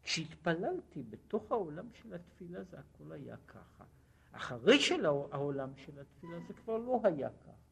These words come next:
ואז הוא אומר, זוהי תופעה של הגלות. זו מהות של גלות,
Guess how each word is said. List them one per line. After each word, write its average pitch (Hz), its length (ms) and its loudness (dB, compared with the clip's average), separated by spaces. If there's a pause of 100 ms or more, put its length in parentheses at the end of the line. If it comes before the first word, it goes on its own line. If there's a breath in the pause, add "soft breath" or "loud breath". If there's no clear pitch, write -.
(440 soft breath)
ואז 139 200 -14
הוא 269 100 -14
אומר, 254 240 -10
זוהי 147 420 -4 (120)
תופעה - 460 -4
של 139 200 -14
הגלות. 110 580 -8 (1300)
זו 170 100 -6
מהות 175 460 -6
של 185 220 -6
גלות, 156 640 -4